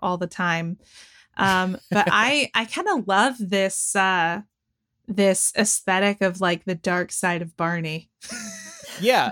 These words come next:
Speaker 3: So here's a quote from the Mattel exec. And this actually is right up our alley. We're gonna have to do a whole episode on this. "We're
Speaker 1: <laughs>
Speaker 3: leaning into the millennial angst of the property rather than
Speaker 1: Ugh.
Speaker 3: fine-tuning this for kids. It's really a play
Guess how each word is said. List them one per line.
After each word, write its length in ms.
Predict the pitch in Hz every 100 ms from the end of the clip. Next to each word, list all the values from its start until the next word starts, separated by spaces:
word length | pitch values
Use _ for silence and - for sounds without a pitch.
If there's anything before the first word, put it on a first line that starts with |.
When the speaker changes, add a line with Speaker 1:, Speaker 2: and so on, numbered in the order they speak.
| -
Speaker 3:
So 200 | - 196
here's 300 | 185 240 254
a 220 | 247 202
quote 420 | - - 185 180
from 160 | - 156
the 80 | 139
Mattel 400 | 135 - 131 143
exec. 340 | 156 175 190 - _ _ _ -
And 100 | 165
this 180 | 233
actually 340 | 226 175 - 156
is 100 | 131
right 100 | 143
up 160 | 131
our 140 | 143 123
alley. 320 | 143 160 101
We're 60 | 113
gonna 100 | 156
have 80 |
to 80 | 139
do 120 | 131
a 60 | 123
whole 160 | 135 131
episode 400 | 135 156 - 104
on 160 | 92
this. 220 | 82 - - _ _ _ -
"We're 160 | 143 175
Speaker 1:
<laughs> 160 | 170
Speaker 3:
leaning 320 | 185 247 302 254
into 240 | 240 208
the 100 | 185
millennial 680 | 160 156 156 160 208 220 196 -
angst 440 | 156 170 123 - 147
of 100 | 123
the 80 |
property 560 | 127 - 123 113 113 110
rather 320 | 113 135 147
than 140 | 139 135
Speaker 1:
Ugh. 60 |
Speaker 3:
fine-tuning 880 | - - 147 151 143 - 160 156 147
this 200 | 127 117
for 160 | - 120
kids. 560 | - 175 143 104 - -
It's 240 | 151 -
really 300 | 147 180 220
a 80 | 185
play 720 | - - - 196 233 113 101